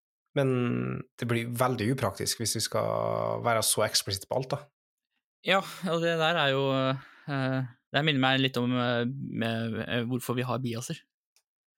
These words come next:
Speaker 1: Hvorfor vi har
Speaker 2: Biaser. Biases.
Speaker 1: Bias?
Speaker 2: Biases.
Speaker 1: Å ja.
Speaker 2: Eh,
Speaker 1: <laughs> Forutinntatthet,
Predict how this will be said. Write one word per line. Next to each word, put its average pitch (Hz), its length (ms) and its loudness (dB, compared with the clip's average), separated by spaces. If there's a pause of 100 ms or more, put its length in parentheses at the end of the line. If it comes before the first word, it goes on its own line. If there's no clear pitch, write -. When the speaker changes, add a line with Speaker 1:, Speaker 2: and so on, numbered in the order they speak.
(440)
Speaker 1:
Hvorfor 120 160 -4
vi 120 80 4
har 110 240 2 (300)
Speaker 2:
Biaser. 127 480 -2 (680)
Biases. 131 240 2
Speaker 1:
Bias? 147 240 6 (160)
Speaker 2:
Biases. 131 540 0 (340)
Speaker 1:
Å 135 160 2
ja. 131 80 4
Speaker 2:
Eh, 135 220 -2 (340)
Speaker 1:
<laughs> - 680 -12
Forutinntatthet, 120 720 2